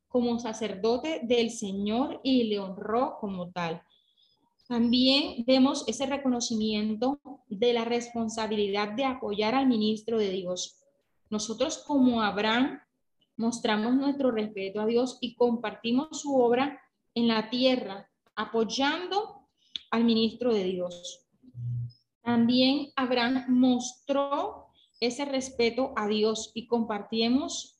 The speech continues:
compartió, en este caso, su obra en la tierra, apoyando a sus siervos en el ministerio. Eso es lo que nosotros hacemos cuando nosotros diezmamos.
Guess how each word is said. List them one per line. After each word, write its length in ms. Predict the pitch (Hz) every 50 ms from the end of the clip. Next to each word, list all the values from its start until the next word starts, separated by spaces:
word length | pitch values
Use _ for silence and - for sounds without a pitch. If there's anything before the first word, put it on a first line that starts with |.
| _ _ _
compartió, 960 | - 233 226 220 220 220 202 196 196 196 190 196 - - - 247 262 320 302
en 80 | 262 226
este 260 | 226 - 254 269 -
caso, 320 | 254 233 226 226 - 262
su 160 | 254 - 240
obra 180 | 214 214 214 214
en 80 | 240 240
la 140 | 233 226
tierra, 460 | - 233 220 233 240 247 269 302 - _ _ _ _ _ _ _ _ _ _ _ -
apoyando 1080 | 233 247 240 247 240 226 226 226 233 233 226 233 233 240 240 277 285 302 294 294 - - _ _ _ _ _ _ _ _ _ _ _ _ _ _ _ _ _ _ _ _ -
a 120 | 220 233 240
sus 140 | 226 220 -
siervos 360 | - 220 214 208 214 247 240
en 100 | 254 233
el 120 | 226 214 214
ministerio. 580 | 202 185 180 180 - - 214 208 196 185 170
Eso 340 | 175 190 _ - - - 233
es 60 | 240
lo 100 | 269 269
que 100 | 262 247
nosotros 420 | 208 180 - - 214 202 - 247 262
hacemos 500 | 277 269 - 269 247 247 262 277 269 - -
cuando 340 | 262 254 240 233 226 208 202
nosotros 480 | 202 202 202 - 190 - 196 202 196 190
diezmamos. 800 | 214 202 208 202 220 247 269 285 262 208 208 - - - _